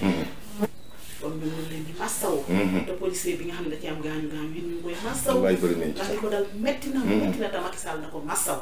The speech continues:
Speaker 1: Mhm.
Speaker 2: Ndax Talla fii nii, fi mu toll nii, ñun Macky Sall la ñuy waxal.
Speaker 1: Mhm.
Speaker 2: Ñun waxuñu ministre, waxuñu député.
Speaker 1: Dëggantaan.
Speaker 2: Mais di-, ministre bi wax.
Speaker 1: Mhm.
Speaker 2: Li mu wax xam na li mu wax.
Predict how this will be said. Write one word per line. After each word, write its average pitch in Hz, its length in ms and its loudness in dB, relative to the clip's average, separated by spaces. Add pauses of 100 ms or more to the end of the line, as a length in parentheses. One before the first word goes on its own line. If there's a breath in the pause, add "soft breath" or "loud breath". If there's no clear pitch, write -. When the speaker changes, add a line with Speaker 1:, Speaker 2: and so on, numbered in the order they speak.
Speaker 1:
Mhm. 87 260 4 (320)
Speaker 2:
Ndax 214 160 -6
Talla 269 220 4
fii 262 180 0
nii, 226 140 6
fi 262 100 0
mu 240 60 0
toll 175 220 6
nii, 151 260 2
ñun 208 140 2
Macky 214 180 0
Sall - 220 -4
la 143 60 -4
ñuy 151 120 -2
waxal. 135 240 -2 (140)
Speaker 1:
Mhm. - 200 4 (140)
Speaker 2:
Ñun 196 100 -4
waxuñu 180 380 0
ministre, 160 260 -2
waxuñu 156 360 0
député. - 280 -6
Speaker 1:
Dëggantaan. - 440 2
Speaker 2:
Mais - 180 0
di-, - 160 -2
ministre 254 340 4
bi 202 120 4
wax. - 160 6 (160)
Speaker 1:
Mhm. 170 180 2 (160)
Speaker 2:
Li 214 60 -2
mu 214 120 -2
wax - 140 -4
xam - 180 -6
na 143 140 -4
li 131 80 -4
mu 135 120 -6
wax. 131 120 -6